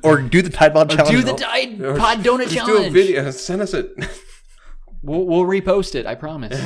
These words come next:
Speaker 1: Yeah. We'll get
Speaker 2: I
Speaker 1: you, we'll get you viral.
Speaker 3: Yeah.
Speaker 2: <laughs> Um, ew. Sounds dirty.
Speaker 3: Yeah, that,
Speaker 1: Not in
Speaker 3: that
Speaker 1: that way.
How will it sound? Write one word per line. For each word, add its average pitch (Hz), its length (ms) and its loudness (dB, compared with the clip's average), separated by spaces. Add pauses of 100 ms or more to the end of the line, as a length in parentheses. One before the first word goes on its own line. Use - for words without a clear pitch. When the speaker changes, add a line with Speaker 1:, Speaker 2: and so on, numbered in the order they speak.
Speaker 1:
Yeah. 95 220 -4 (680)
We'll 123 120 -4
get 147 180 2
Speaker 2:
I - 40 -8
Speaker 1:
you, 156 80 -6
we'll 151 80 2
get 147 180 0
you 127 100 0
viral. 104 520 2
Speaker 3:
Yeah. 123 260 -6 (360)
Speaker 2:
<laughs> - 60 -20
Um, 90 200 -16 (580)
ew. 95 300 -10 (400)
Sounds 90 260 -14
dirty. 85 340 -12 (320)
Speaker 3:
Yeah, 113 120 -2
that, 113 360 -6
Speaker 1:
Not 135 160 2
in 117 60 -2
Speaker 3:
that 90 180 -4
Speaker 1:
that 101 280 -12
way. 120 80 -10